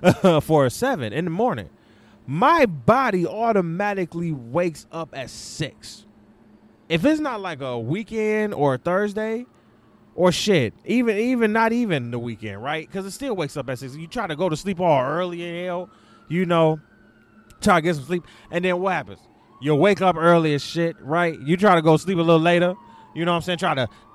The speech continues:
act like you staying up and <laughs> everything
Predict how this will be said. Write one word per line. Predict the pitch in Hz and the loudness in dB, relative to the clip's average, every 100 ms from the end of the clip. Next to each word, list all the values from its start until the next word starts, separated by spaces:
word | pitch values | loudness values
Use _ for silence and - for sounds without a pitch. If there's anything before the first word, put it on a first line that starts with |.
| - | -2
act | 170 160 | 0 0
like | 160 156 | -2 -2
you | 180 | -4
staying | - 165 170 180 170 | -4 -2 -2 -2 0
up | 170 180 - _ _ - | 0 0 -6 _ _ -4
and | 160 175 | 4 6
<laughs> | |
everything | 180 - - 240 | 6 4 4 6